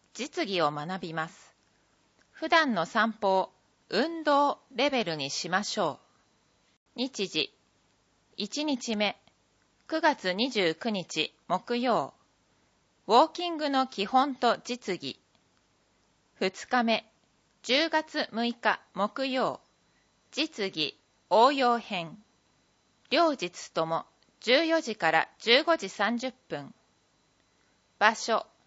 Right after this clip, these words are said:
保育園、教育総合センター二階。定員、十五人。持ち物等。動きやすい服装、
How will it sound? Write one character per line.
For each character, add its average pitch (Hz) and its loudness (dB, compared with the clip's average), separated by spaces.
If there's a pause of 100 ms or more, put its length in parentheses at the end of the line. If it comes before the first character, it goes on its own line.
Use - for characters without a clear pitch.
(460)
保 233 4
育 285 -4
園、 165 -2 (400)
教 311 4
育 320 -8
総 294 2
合 294 2
セ 294 -6
ン 247 -4
タ 143 0 (160)
ー - -10
二 170 -8
階。 185 0 (1000)
定 269 2
員、 208 -6 (600)
十 285 -2
五 151 -2
人。 135 -8 (1000)
持 202 0
ち 320 -6
物 269 -2
等。 185 -2 (800)
動 208 2
き 339 -8
や 330 -2
す 339 -6
い 247 -2
服 170 -8
装、 156 -4